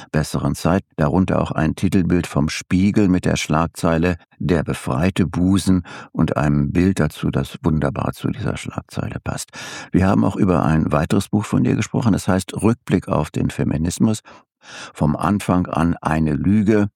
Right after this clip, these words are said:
gegen Gleichheit, Logik und sexuelles Vergnügen. Hier sieht man ein Titelbild vom Stern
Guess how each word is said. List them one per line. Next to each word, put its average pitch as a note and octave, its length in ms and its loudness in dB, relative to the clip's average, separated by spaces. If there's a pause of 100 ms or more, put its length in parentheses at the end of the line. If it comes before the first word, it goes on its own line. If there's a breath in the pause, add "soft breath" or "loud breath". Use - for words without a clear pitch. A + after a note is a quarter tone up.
(120)
gegen G2 420 2
Gleichheit, D#2+ 640 0
Logik D#2 520 2
und F2+ 240 0
sexuelles D#2 760 0
Vergnügen. F2+ 720 2
Hier F2+ 280 2
sieht E2+ 200 -2
man B1+ 160 0
ein - 160 -4
Titelbild E2 520 0
vom E2 240 0
Stern C#2+ 720 0